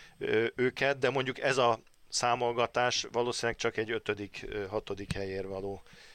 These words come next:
helyosztóra elég. Hogyha az elődöntőt tűzzük,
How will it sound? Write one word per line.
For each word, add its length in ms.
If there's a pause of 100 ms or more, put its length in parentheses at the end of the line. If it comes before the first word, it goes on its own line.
helyosztóra 600
elég. 340
Hogyha 380
az 120
elődöntőt 560
tűzzük, 520